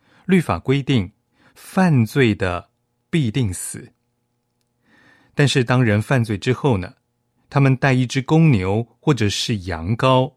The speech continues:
来到了祭坛前，他们把自己的手按在公牛的头上，承认自己的罪。通过这个举动，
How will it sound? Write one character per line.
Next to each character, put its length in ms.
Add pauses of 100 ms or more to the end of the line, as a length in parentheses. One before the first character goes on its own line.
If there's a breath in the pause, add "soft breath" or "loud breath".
(360)
来 260
到 160
了 160
祭 180
坛 300
前， 480 (1120 loud breath)
他 140
们 120
把 200
自 360
己 200
的 100
手 400
按 300
在 200
公 380
牛 180
的 140
头 320
上， 280 (360 soft breath)
承 400
认 300
自 180
己 100
的 160
罪。 360 (1040 soft breath)
通 260
过 220
这 180
个 80
举 220
动， 320